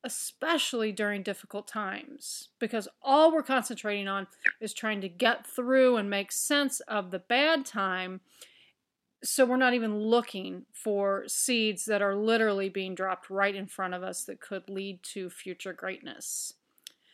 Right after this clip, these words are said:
This really hit home for me a few years ago when I was having some significant struggles related to my business.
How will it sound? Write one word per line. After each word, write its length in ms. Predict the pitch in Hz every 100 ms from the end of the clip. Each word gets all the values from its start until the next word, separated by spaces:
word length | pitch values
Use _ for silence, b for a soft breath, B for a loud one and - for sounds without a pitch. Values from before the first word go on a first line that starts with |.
| B B B _
This 680 | 220 269 403 415 - - - _ _
really 640 | 240 226 277 311 311 311
hit 280 | 233 240 226
home 340 | - 214 208
for 120 | 190 196
me 200 | 190 196
a 40 |
few 220 | - 202
years 240 | 202 202 185
ago 400 | 190 190 185 185
when 160 | 220 208
I 140 | 214
was 160 | 262 262
having 420 | 220 208 196 196
some 400 | 185 - 196 185
significant 560 | - 202 220 220 247 226
struggles 540 | - 220 196 196 180
related 420 | 202 190 196 185
to 120 | - 196
my 180 | 185 180
business. 760 | 180 170 - 110 - - -